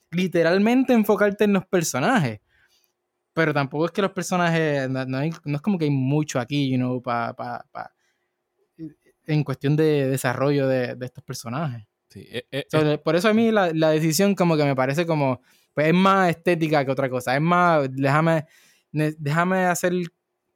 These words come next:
Speaker 1: que esto se vea por lo menos dif-, diferente.
Speaker 2: Sí, e-, es tan extraña como la decisión de tirar, eh, el Justice League en cuatro tres en H B O Max. Como que, pues, sí, la, hay,
Speaker 1: Sí,
Speaker 2: hay
Speaker 1: eso, I mean,
Speaker 2: <laughs> hay
Speaker 1: este
Speaker 2: al-
Speaker 1: tipo está constantemente tomando estas decisiones que nadie le cuestiona. Es como que,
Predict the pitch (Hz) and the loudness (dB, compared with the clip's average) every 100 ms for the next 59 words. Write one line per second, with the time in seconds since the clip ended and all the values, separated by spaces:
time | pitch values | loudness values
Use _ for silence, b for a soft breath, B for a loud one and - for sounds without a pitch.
0 | _ - 143 139 175 - 151 151 151 151 | _ -2 -2 0 -2 0 2 4 2 2
1 | 143 135 131 143 147 135 131 127 - 139 | 0 0 0 0 0 -2 -4 -6 -6 -6
2 | - 120 123 117 117 120 - _ - - | -4 -6 -6 -6 -10 -18 -20 _ -18 -10
3 | 113 110 - 127 139 - 139 147 143 107 | -8 -8 -4 -4 -4 -4 -4 -4 -2 -4
4 | 101 98 92 92 95 98 110 117 107 107 | -2 -4 -6 -10 -8 -6 -6 -4 -2 0
5 | 101 95 98 92 87 87 - 90 87 90 | -2 -4 -6 -8 -8 -14 -14 -14 -16 -20
6 | - _ - 104 104 107 98 104 95 87 | -20 _ -10 -8 -8 -10 -10 -8 -8 -6
7 | 107 92 98 90 98 95 - - 90 85 | -4 -2 -2 -4 -6 -8 -12 -16 -14 -10
8 | 85 101 104 98 92 90 82 - - - | -10 -8 -4 -2 -2 -6 -10 -12 -20 -16
9 | 85 85 78 82 90 87 - 131 175 156 | -14 -12 -12 -14 -12 -14 -12 -4 0 2
10 | 135 107 120 123 196 220 233 226 185 185 | 0 0 0 2 2 2 0 -2 -4 -6
11 | - 233 233 170 - 123 165 180 185 190 | -2 0 0 -4 -10 -6 -4 -2 0 2
12 | 165 160 151 - - - - _ - - | 0 -2 -4 -8 -10 -8 -10 _ -20 -20
13 | - - 135 156 190 233 226 214 208 208 | -20 -6 0 2 2 2 2 0 2 2
14 | 190 180 175 175 190 202 196 175 160 151 | 2 2 0 2 2 2 0 0 2 2
15 | 160 175 190 185 180 185 180 170 160 147 | 0 0 -2 -2 0 2 0 0 0 2
16 | 143 165 170 170 160 156 127 127 196 160 | 2 2 2 0 -2 -4 -4 -6 -10 -10
17 | - 214 220 185 | -6 -4 -2 -4